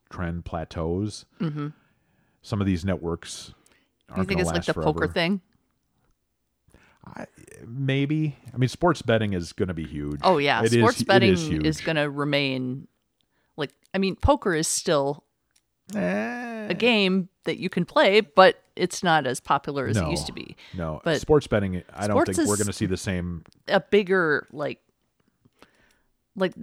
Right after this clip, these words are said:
Speaker 2: it
Speaker 1: It's not a
Speaker 2: includes a lot more stuff.
Speaker 1: It's not a trend in the same way that poker was. It's just right now, because more states are getting into it,
Speaker 2: Mm-hmm.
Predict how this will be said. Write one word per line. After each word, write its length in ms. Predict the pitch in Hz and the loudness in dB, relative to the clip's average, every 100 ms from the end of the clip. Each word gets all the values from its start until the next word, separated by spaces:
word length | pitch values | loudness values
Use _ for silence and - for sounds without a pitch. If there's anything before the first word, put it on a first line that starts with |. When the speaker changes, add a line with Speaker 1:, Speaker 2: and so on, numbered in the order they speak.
| - | 0
Speaker 2:
it 140 | 196 202 | 4 4
Speaker 1:
It's 240 | - - | 2 2
not 120 | 147 | 4
a 20 | |
Speaker 2:
includes 260 | 123 220 - - | 6 4 0 -4
a 40 | |
lot 300 | 170 175 165 | 4 4 6
more 220 | 185 160 | 2 0
stuff. 560 | 175 - - 139 - - 127 | 0 0 2 2 0 -8 -4
Speaker 1:
It's 100 | 139 | 2
not 100 | 160 | 2
a 60 | |
trend 320 | 120 117 107 127 | 2 2 2 2
in 80 | |
the 80 | 123 | 0
same 280 | 113 127 120 | -2 -2 -2
way 120 | 120 | 0
that 200 | 120 113 | 0 0
poker 320 | - 117 - 117 | -2 -4 -2 -2
was. 320 | 117 120 - | 0 -2 -6
It's 120 | - 95 | -12 -4
just 220 | 104 - | -4 0
right 160 | 104 | 0
now, 300 | 101 98 98 | 0 0 0
because 360 | 90 - - 85 | -2 -4 -6 -4
more 200 | 92 87 | -4 -6
states 640 | - - - - 90 - 104 | -6 -14 -8 -4 -2 -4 -2
are 560 | 87 80 80 78 82 - - | -2 -2 -2 -4 -8 -18 -8
getting 240 | 92 85 | -4 -2
into 340 | 85 87 98 92 | -2 -2 0 2
it, 180 | 95 - _ - | 0 -4 _ -6
Speaker 2:
Mm-hmm. 360 | 170 151 147 | -4 -4 -6